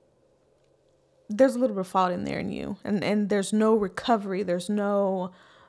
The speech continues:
um, support around it. There's no treatment for it. And so it alters the perspective. Another analogy,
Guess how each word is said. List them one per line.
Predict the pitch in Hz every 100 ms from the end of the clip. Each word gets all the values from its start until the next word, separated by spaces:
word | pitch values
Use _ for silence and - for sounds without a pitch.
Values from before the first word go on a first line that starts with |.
| _
um, | 190 190 190 190
support | 202 - 226 220
around | 214 185 190 196
it. | -
There's | 190 190
no | 196
treatment | - - 277 - 214 - - - _
for | - 196 175 175
it. | - - _ _ _ _ _ _ -
And | 208
so | 214
it | 175 -
alters | 196 208 208 185 185 - _ _ -
the | 185
perspective. | 185 185 180 156 160 - -
Another | 202 247 262 240
analogy, | 208 170 170 175 220